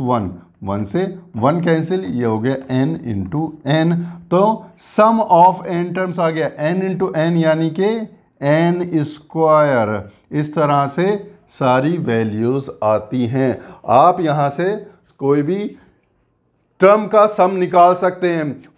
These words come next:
फर्स्ट फ़िफ़्टीन टर्म का सम निकालेंगे तो फ़िफ़्टीन का स्क्वायर टू ट्वेंटी फ़ाइव, इसीलिए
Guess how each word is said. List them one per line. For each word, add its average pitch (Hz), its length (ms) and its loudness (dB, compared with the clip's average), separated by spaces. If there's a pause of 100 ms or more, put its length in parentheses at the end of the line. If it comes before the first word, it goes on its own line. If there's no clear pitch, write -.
फर्स्ट 214 380 2
फ़िफ़्टीन 196 520 -2
टर्म 214 220 0
का 202 100 -2
सम 202 180 -2
निकालेंगे 196 480 4
तो 226 120 2
फ़िफ़्टीन 196 500 -4
का 190 140 2
स्क्वायर 170 320 0
टू 180 220 0
ट्वेंटी 185 380 4
फ़ाइव, 139 360 2 (280)
इसीलिए 220 640 2